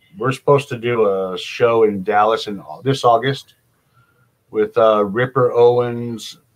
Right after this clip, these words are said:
and, uh, Cage from San Diego, Sunless Sky from Cleveland, and, uh, he, as yet unnamed, uh, headliner.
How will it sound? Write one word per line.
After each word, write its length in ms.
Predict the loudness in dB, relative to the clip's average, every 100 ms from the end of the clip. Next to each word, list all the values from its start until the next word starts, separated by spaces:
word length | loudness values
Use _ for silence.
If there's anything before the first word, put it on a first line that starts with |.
| _ _ -14
and, 360 | -8 -6 -4 -2
uh, 420 | 0 2 2 0 -4 _ _
Cage 500 | -2 0 2 2 -2
from 180 | -6 -4
San 220 | -2 -2
Diego, 720 | -2 -2 2 4 4 2 0 -12 _ _ _ _
Sunless 520 | -2 2 4 4 2
Sky 460 | -2 2 4 4 2
from 220 | -2 -10
Cleveland, 720 | -8 -6 -6 -6 -6 -6 -12
and, 460 | -12 -10 -8 -6 -4
uh, 100 | -2
he, 260 | -4 -6 0
as 340 | 2 2 2
yet 200 | 0 2
unnamed, 580 | 2 0 0 -2 -4 -2
uh, 300 | 0 0 -2 -6 _ _ _ _ _ _ _ -20 _ -2
headliner. 420 | 0 0 -4 -10